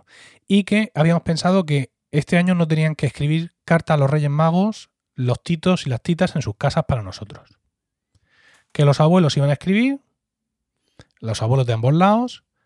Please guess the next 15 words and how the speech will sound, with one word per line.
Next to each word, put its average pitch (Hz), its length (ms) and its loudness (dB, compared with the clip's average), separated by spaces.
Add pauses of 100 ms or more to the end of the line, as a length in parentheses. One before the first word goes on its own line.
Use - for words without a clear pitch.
que - 80 0
íbamos 143 180 0
a 123 40 -6
escribir 117 260 -4
nosotros, 156 360 -2
que - 80 -12
somos 104 200 -8
sus 107 100 -8
padres, 220 580 0 (560)
que 190 100 0
iban 196 100 4
a 180 40 4
escribir 175 280 0
sus - 160 -6
padrinos, 202 580 0